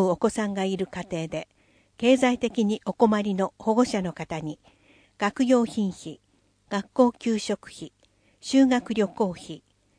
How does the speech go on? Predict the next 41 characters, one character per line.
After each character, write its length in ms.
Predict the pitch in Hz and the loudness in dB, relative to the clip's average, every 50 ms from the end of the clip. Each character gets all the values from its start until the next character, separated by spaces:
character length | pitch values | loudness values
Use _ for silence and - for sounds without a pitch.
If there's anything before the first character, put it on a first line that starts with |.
| _ _ | _ _
新 320 | - - - 262 269 254 - | -4 2 4 6 6 6 4
一 260 | - 226 - - 254 | 0 -2 -2 2 2
年 180 | 240 240 233 214 | 2 2 2 0
生 260 | - - 190 170 165 | -2 -2 -4 -4 -4
の 220 | 156 156 156 - - _ _ _ _ _ _ _ _ _ _ _ _ | -4 -6 -8 -8 -10 _ _ _ _ _ _ _ _ _ _ _ _
新 340 | - - 254 262 254 247 | -2 2 4 6 6 6
入 200 | 233 233 240 233 | 6 6 4 4
学 280 | 220 226 214 214 - 202 | 4 2 -2 -2 -4 -2
準 240 | 190 214 202 196 190 | 0 0 0 0 0
備 120 | 196 190 | -4 -6
費 280 | 175 - - 147 - _ _ _ _ | -8 -8 -12 -14 -16 _ _ _ _
な 120 | - 226 226 | -2 0 0
ど 180 | 208 190 165 | 2 0 0
を 140 | 165 156 - _ _ | -2 -4 -8 _ _
援 200 | - 226 220 196 | 0 0 2 2
助 140 | - 170 151 | 0 -2 -4
し 180 | - - - 151 | -4 -8 -10 -10
ま 120 | 143 139 | -10 -12
す。 400 | - - - - - - _ _ _ _ _ _ _ _ _ _ _ _ _ _ _ _ _ _ _ _ _ _ _ _ _ _ _ _ _ _ _ | -12 -16 -18 -20 -20 -20 _ _ _ _ _ _ _ _ _ _ _ _ _ _ _ _ _ _ _ _ _ _ _ _ _ _ _ _ _ _ _
対 220 | - 226 262 269 | -2 2 2 2
象 260 | 262 - 269 254 240 | 4 6 4 4 4
と 140 | - - 226 | 4 2 0
な 140 | 214 214 208 | 2 0 0
る 100 | 185 165 | -2 -6
方、 400 | - - 160 - - 156 143 - _ _ _ _ _ _ _ _ _ _ _ _ _ _ _ _ | -8 -12 -16 -12 -10 -12 -12 -12 _ _ _ _ _ _ _ _ _ _ _ _ _ _ _ _
次 280 | - - 233 240 269 254 | -4 0 4 4 6 6
の 200 | 214 190 180 - _ | 4 2 0 -2 _
い 120 | - 202 208 | -2 0 4
ず 140 | 233 262 | 6 6
れ 120 | 254 254 240 | 6 6 4
か 160 | - 247 226 | 2 2 2
の 160 | 202 180 165 | 2 2 0
条 260 | - - 214 220 220 | 2 2 4 4 4
件 280 | 214 - 233 202 196 170 | 2 0 -4 -2 -2 -4
に 160 | 156 165 - _ | -6 -8 -10 _
当 120 | - 180 | -10 -4
て 120 | - - 220 | -2 0 0
は 120 | 208 220 | 0 0
ま 140 | 208 202 185 | 0 -2 -2
る 100 | 160 143 | -4 -8
方。 360 | - - 139 135 151 135 - | -10 -16 -16 -14 -14 -16 -16